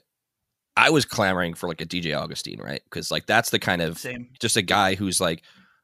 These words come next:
Speaker 1: I would say, I mean, I like D J Augustine a lot. I think he, I think he's better than replacement level, but, like,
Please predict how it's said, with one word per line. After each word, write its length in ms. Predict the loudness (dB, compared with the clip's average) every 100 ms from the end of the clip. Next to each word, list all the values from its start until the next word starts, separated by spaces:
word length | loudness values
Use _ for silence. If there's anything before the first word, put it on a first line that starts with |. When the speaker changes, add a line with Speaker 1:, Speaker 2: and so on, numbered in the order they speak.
| 2
Speaker 1:
I 120 | 6
would 160 | 6 4
say, 120 | 2
I 100 | 2
mean, 160 | 0 0
I 120 | 0
like 240 | 0 -2 -2
D 80 |
J 100 | -4
Augustine 260 | -6 -6 -8
a 40 |
lot. 200 | -4 -4 -4
I 60 |
think 140 | -6 -6
he, 80 | -4
I 120 | -4
think 220 | -4 -6
he's 340 | -6 -6 -6
better 280 | -4 -2 0
than 120 | -2
replacement 440 | -6 -6 -6 -6 -4
level, 220 | -4 -4
but, 120 | -6
like, 200 | -6 -8